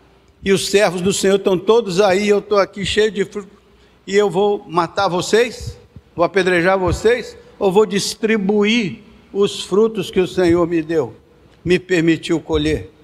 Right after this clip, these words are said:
E se você for aquele que Deus permitiu colher,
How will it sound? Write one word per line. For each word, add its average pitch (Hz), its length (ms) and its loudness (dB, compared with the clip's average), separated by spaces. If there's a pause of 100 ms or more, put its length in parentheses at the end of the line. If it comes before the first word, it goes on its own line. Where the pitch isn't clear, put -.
(1300)
E 208 80 0
se - 200 -2
você 233 440 2
for 220 300 0
aquele 214 400 -2
que 208 240 -8
Deus 214 440 -2
permitiu 214 580 -2
colher, 220 600 -2